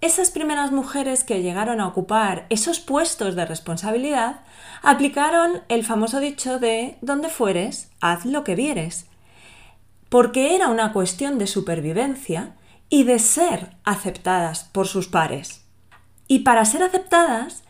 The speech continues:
necesitaban comportarse de manera similar a como se comportaban ellos. Así que, de alguna forma, se masculinizaron en lo que tiene que ver con pensamientos y comportamientos.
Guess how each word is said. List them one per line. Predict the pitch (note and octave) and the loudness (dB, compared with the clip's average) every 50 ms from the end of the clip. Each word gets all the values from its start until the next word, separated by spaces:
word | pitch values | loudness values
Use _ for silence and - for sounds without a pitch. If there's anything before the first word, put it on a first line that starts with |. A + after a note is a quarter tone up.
| - - - | -20 -10 -2
necesitaban | - B3 B3 A3+ C#4 B3 B3 B3+ A3 B3 C4 D4 D#4+ E4 D#4+ | 0 0 2 2 0 0 0 0 0 0 0 0 0 0 2
comportarse | E4+ D#4 C#4 A#3 G3+ G3+ G3 G3+ - C4 C#4+ D4 - - - - F3 F#3 - - - - - - - - | 2 0 0 2 0 -2 -2 -2 0 0 0 0 0 -4 -4 -2 -4 -4 -6 -8 -14 -20 -20 -18 -6 0
de | A#3 B3+ B3 | 2 4 4
manera | B3+ B3 A#3 A#3+ C4 D#4+ F4 | 4 4 4 2 2 0 0
similar | E4+ - F4+ E4+ D4 B3 G3+ G3 A3+ C#4 D4 C4 A3 | 0 2 2 2 2 4 4 4 4 4 2 2 0
a | G3 F3+ | 0 -2
como | - F#3 F3 F3 | 0 -2 -2 -2
se | F3 G3+ E3 | -2 -4 -4
comportaban | - E3 D#3+ D#3+ E3 D#3+ - D#3+ D#3+ D#3 D3 C#3+ C#3+ | -4 -4 -2 -2 -4 -4 -2 -2 -2 -2 -2 -4 -6
ellos. | C#3 C#3 C#3 C#3 C3 C3 - - - - _ - - - - - - - - - - | -6 -8 -8 -10 -12 -12 -16 -20 -20 -20 _ -20 -20 -20 -20 -20 -20 -20 -20 -18 -8
Así | - G#3 G3+ - - D#4 E4 D#4+ | -4 -2 0 0 2 0 0 0
que, | - A#3+ A3 A3 | 0 2 2 2
de | F3+ F#3 | 2 2
alguna | F#3 E3 E3+ G#3 C#4 D#4+ D#4 | 0 2 2 0 0 0 -2
forma, | - - C#4+ D4+ C#4+ A#3+ G3 E3 D#3 F3 G3 F#3 - - - - | -2 0 0 0 2 2 0 0 0 -2 -6 -8 -14 -20 -18 -8
se | - - - B3 | -2 0 2 4
masculinizaron | A#3 A3+ G#3+ - - A3 A3 G#3 G3 F#3 F3 - - A3+ A#3+ A3+ F#3 D3+ C#3+ C#3+ D3 - - - - - - - | 4 4 2 2 0 2 2 2 2 2 -2 -2 -2 0 2 2 2 0 -4 -6 -10 -14 -18 -20 -20 -18 -6 2
en | - A#3+ A#3+ | 4 6 6
lo | B3 A#3+ A#3+ | 6 6 4
que | B3 A3 | 4 2
tiene | A3+ C#4 D4+ E4 E4 | 2 2 0 0 0
que | D4 C4 | 0 0
ver | B3 C#4 C#4+ C#4+ D4 D4+ D4 - | 0 2 2 0 0 -2 -4 -2
con | - G#3+ G#3 G3 | 0 0 0 2
pensamientos | G3 G3+ F#3+ F#3+ - G3 F3+ G3 A3+ B3+ C#4+ C#4+ C#4+ D#4+ D#4+ F#4 F4+ - - - - | 0 -2 -2 -2 -2 -2 -2 -2 -2 -2 -4 -4 -4 -4 -4 -4 -6 -8 -12 -8 -2
y | - B3+ A3+ | -2 -2 0
comportamientos. | - A3+ G#3 G3 G3 G3+ F#3+ E3+ E3+ E3 E3 D#3+ D#3+ F3 F3 E3 D#3 D3+ - D#3 C#3+ E3 - - | 2 2 2 2 2 0 -2 -2 -2 -4 -4 -4 -4 -4 -4 -4 -6 -6 -10 -12 -14 -14 -18 -20